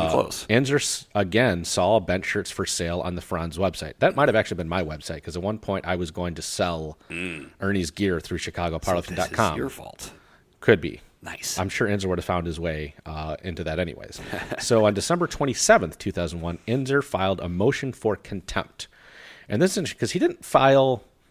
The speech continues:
Speaker 1: you know, an additional lawsuit. He basically wanted Ernie to be found in contempt of court.
Speaker 2: Right.
Speaker 1: And this, the hearing on this didn't occur until May fifteenth, two thousand one.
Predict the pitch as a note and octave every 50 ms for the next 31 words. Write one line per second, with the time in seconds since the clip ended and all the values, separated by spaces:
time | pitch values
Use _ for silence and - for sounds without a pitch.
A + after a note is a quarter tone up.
0 | _ _ _ - G2 F#2 F2+ - F#2+ F#2 F#2 E2+ E2 A2+ A2 - A2+ F#2+ D#2 D#2+
1 | F2 E2+ E2+ E2 - F#2 F2 D#2 - E3+ F3+ - C#3 - - A2+ G#2 G2+ E2+ C#2+
2 | D2+ F2+ F#2+ G2 G2 G2+ F#2+ - - F#2+ F#2 F#2 F#2+ F#2 F2 - F2 F2 E2+ -
3 | - F2+ F2 E2+ F2 E2 - - - F2 E2+ - - - F#2+ F2+ - - - F2
4 | E2 - - - - D#3 - - _ - - - - E2+ D#2 C2 C#2 - - -
5 | - - - - - - - - - - F#2+ F#2+ F2+ F2+ F#2 F#2 F2 - - _
6 | - B1+ D2 G2 G#2 - - - _ - E2+ - - A#3 B3+ - G2+ F2+ F2 E2+
7 | F#2 F#2+ - - G2+ - - - - - - G2+ F#2+ F2 - - F#2 E2+ D#2+ D#2+
8 | F2+ F#2+ A2+ A#2+ - - - A2 - - - - - G2+ F#2 G2+ - - - -
9 | - F2+ E2 - F#2 F2+ E2+ E2+ F2+ F2+ G2 F2+ - - G1+